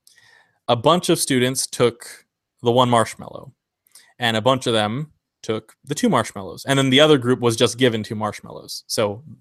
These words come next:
one group was given the option, the other group was just given the marshmallows. And then what they did is they compared the grades of the different groups for the following school year or whatever it was.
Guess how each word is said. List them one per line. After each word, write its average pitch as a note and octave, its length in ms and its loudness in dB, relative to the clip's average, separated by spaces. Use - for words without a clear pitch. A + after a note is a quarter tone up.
one D3 280 0
group C#3+ 400 -2
was B2 160 0
given B2+ 220 -2
the A#2+ 80 0
option, B2 520 0
the A#2+ 80 2
other C3 160 4
group B2+ 340 2
was A#2+ 100 0
just A2 200 -4
given A#2 240 0
the G#2+ 80 -2
marshmallows. - 680 -10
And B2+ 180 4
then D3+ 320 6
what C#3 220 -2
they C3+ 100 2
did B2+ 380 2
is A#2+ 240 -2
they A2+ 560 2
compared C3 880 0
the A#2 160 -6
grades A#2 840 -2
of A#2 160 -4
the B2 40 -6
different A2+ 320 -4
groups A2+ 680 -10
for B2 180 2
the G#2+ 120 -4
following A2+ 640 2
school A#2 360 -2
year G#2+ 320 -6
or G#2+ 100 -6
whatever G#2+ 300 -2
it G2+ 80 -6
was. A2+ 300 -4